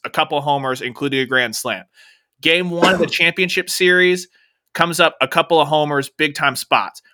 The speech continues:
That's what Oklahoma's lineup is missing, and that's gonna be, Tiare Jennings is gonna be scouted like she's never been scouted before. She still had a pretty good weekend, but it's gonna be the clutch hitting. Th-, that's what Jocelyn Alo brought, and that's what this team's gonna have to find.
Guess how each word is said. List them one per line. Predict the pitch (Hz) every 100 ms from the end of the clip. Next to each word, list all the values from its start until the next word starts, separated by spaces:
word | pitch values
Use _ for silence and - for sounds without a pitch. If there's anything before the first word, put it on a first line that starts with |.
| -
That's | 180 226
what | 262
Oklahoma's | 247 226 208
lineup | 180 175 170 147
is | 127
missing, | 135 127 117 101 104
and | 117
that's | 139 -
gonna | 175 151
be, | 151 147 147
Tiare | 156 147
Jennings | 143 143 143 170 160
is | 139
gonna | 139
be | 127
scouted | - - 135 143 143
like | 135
she's | 131 120
never | 117 131
been | 139
scouted | - 131 135 117
before. | - 127 143 175
She | 151 135
still | - 139
had | 143
a | 139
pretty | - 139
good | 151 165
weekend, | 160 165 175 170 170 - - - -
but |
it's | 147
gonna | - 180
be | 175
the | 151
clutch | - 175 160 -
hitting. | 147 175 185 156
Th-, | -
that's | 147 - -
what | 180
Jocelyn | 170 156 - 147
Alo | 143 143
brought, | 123 120 127 156 -
and | 131
that's | 131
what | 147
this | 135 -
team's | 143 131
gonna | 131
have | 120 -
to |
find. | - 135 110 95